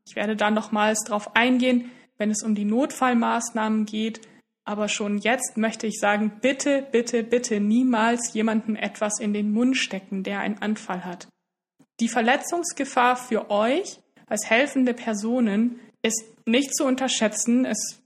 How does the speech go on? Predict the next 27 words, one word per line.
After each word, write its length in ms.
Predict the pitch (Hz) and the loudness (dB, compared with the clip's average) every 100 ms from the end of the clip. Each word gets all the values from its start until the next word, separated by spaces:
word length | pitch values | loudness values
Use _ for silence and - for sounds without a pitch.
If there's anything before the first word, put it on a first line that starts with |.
| _ | _
werden 340 | 208 220 214 214 | 0 2 2 0
unfassbare 960 | 254 285 294 - 233 - 214 214 214 | 2 2 2 -2 -2 0 2 2 0
Kräfte 540 | 208 - 233 254 - 277 | -6 -4 -2 -2 -6 -8
freigesetzt 840 | - 247 254 247 247 247 247 - | -2 0 2 0 -2 -2 -4 -2
bei 120 | 220 | -2
so 180 | 220 233 | 0 -2
einem 240 | 233 226 | 0 0
Anfall, 680 | 233 226 226 - 233 226 233 - _ _ _ - | 0 -2 -2 -2 0 0 -2 -8 _ _ _ -4
aber 340 | 220 220 - | 0 2 4
auch 340 | 233 311 302 - _ - | 6 6 2 -14 _ -14
für 200 | - 233 | -2 0
die 80 | |
betroffene 640 | 226 214 233 285 - 202 180 | 0 -2 2 2 4 0 0
Person 720 | - 185 180 196 190 202 - - | -2 -4 -4 -4 -4 -4 -8 -8
steigt 460 | - 208 220 - | -2 2 0 0
die 260 | 233 226 220 | -2 -2 0
Anfallsverletzung 1120 | - 233 233 220 - 208 196 196 - 208 202 220 _ - | 2 2 2 -2 -2 -2 -2 -4 -6 -6 -6 -8 _ -2
enorm. 580 | 196 190 180 180 185 - _ _ _ - | 0 2 0 -2 -4 -10 _ _ _ -2
Also 540 | 214 240 254 269 262 - | 2 2 2 0 -2 -4
Finger 420 | 226 220 208 196 | 0 2 2 0
weg 200 | 180 180 | -4 -6
vom 260 | - 202 | -4 -2
Mund, 340 | 196 190 185 - - | 0 0 -2 -6 -14
Leute. 400 | - - - - - - | -8 -8 -10 -18 -20 -12
Dem 140 | 196 | -10
Anfall 420 | 190 214 233 247 226 | -4 -4 0 0 2
selbst 600 | 208 233 320 - - | 4 4 2 -4 -14